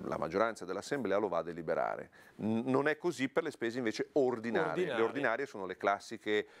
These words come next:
Speaker 1: la corrente elettrica delle parti comuni,
Speaker 2: Il riscaldamento,
Speaker 1: la, il riscal-
Speaker 2: se, <laughs> se
Speaker 1: Beh, con riscalda-, ecco anche il riscaldamento, che il riscaldamento però essendo a consumo va in base alla lettura del contabilizzatore, per cui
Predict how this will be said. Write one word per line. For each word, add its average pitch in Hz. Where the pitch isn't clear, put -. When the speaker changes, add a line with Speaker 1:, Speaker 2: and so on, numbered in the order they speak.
Speaker 1:
la 98
corrente 117
elettrica 110
delle 104
parti 104
comuni, 127
Speaker 2:
Il 120
riscaldamento, 131
Speaker 1:
la, 123
il 123
riscal- 131
Speaker 2:
se, 139
<laughs> 113
se 139
Speaker 1:
Beh, 156
con 156
riscalda-, 156
ecco 147
anche 117
il 113
riscaldamento, 135
che -
il 101
riscaldamento 120
però 123
essendo 117
a 110
consumo 117
va 101
in 104
base 101
alla 98
lettura 107
del 95
contabilizzatore, 104
per -
cui 101